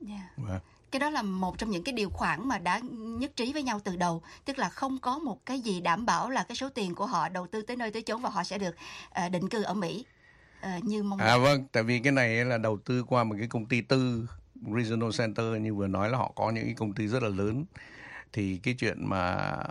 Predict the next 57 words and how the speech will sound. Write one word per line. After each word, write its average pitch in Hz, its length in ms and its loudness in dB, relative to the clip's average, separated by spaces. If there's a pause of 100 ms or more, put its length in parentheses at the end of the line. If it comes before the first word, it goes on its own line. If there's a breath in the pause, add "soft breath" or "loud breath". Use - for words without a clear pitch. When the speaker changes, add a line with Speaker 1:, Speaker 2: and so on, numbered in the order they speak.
Speaker 2:
họ 92 200 -2
lời 104 240 4
lỗ 98 300 2
thì 107 140 0
dĩ 104 80 0
nhiên 113 300 0
là 101 60 2
mình 95 280 2
lại 85 100 -2
không 110 220 0
ở 82 80 -2
trong 107 180 -2
ban 107 160 0
quản 80 180 -2
trị, 92 220 0
mình 95 140 0
không 98 120 2
thể 92 100 2
nào 78 160 -2
quyết 127 140 -4
định 113 220 -2
cái 107 140 -4
chuyện - 180 -2
của 80 60 -2
họ 82 180 0
được. 85 200 -4 (200 loud breath)
Speaker 1:
Vâng. - 120 -8 (320 loud breath)
Speaker 2:
Thành 95 160 0
ra 101 80 2
sau 117 180 4
một 101 180 0
thời 98 160 0
gian, 107 240 4
ví 110 100 0
dụ 104 220 -4
trong 104 180 0
vòng 90 160 2
hai 104 180 4
năm 104 280 2
mà 87 140 0
nó 87 160 2
lỗ, 107 440 0 (580 loud breath)
mà 92 160 2
mình 90 200 0
cũng 98 140 -4
vừa 107 160 4
mất 120 220 0
tiền 92 260 4
và 82 100 0
cũng - 140 -6
thể 87 120 0
mất 117 200 -2
cả 95 100 -2
thẻ 78 160 -2
xanh 95 240 0
luôn 92 200 -2
nữa. 120 160 -6